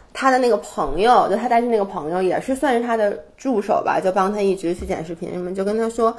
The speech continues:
说他是那个博主，然后还给他看那手环，因为博主的手环颜色是跟大家不一样的。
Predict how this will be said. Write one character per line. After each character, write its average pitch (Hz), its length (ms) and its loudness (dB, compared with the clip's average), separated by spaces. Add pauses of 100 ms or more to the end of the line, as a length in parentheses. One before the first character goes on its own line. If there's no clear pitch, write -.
(240)
说 277 160 -2
他 294 220 0
是 381 320 0
那 170 260 0
个 - 480 -2 (380)
博 175 220 8
主， 196 280 0
然 185 120 8
后 247 60 2
还 302 60 4
给 277 80 6
他 - 80 2
看 285 160 -4
那 254 80 2
手 - 240 0
环， 170 240 4
因 247 60 6
为 277 100 2
博 220 180 6
主 220 120 2
的 196 80 4
手 190 160 0
环 175 140 0
颜 175 180 0
色 233 100 0
是 233 80 2
跟 233 100 4
大 233 80 -2
家 247 100 -2
不 254 100 -6
一 262 80 -4
样 247 240 0
的。 - 120 -6